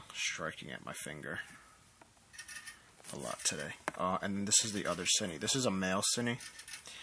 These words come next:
Um, a lot darker than the other Cinny that I showed you guys a second ago.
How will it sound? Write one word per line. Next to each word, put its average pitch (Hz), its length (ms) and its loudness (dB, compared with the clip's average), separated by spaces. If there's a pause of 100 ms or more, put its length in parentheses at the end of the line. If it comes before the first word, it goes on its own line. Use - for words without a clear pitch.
(360)
Um, 87 200 -8
a 85 80 0
lot 85 380 4
darker 95 420 2
than 101 160 0
the 92 140 0
other 95 180 0
Cinny 107 300 4
that 101 160 -2
I 101 80 2
showed 107 320 4
you 104 160 -4
guys 107 600 2 (200)
a - 60 0 (100)
second 110 300 2
ago. 113 300 2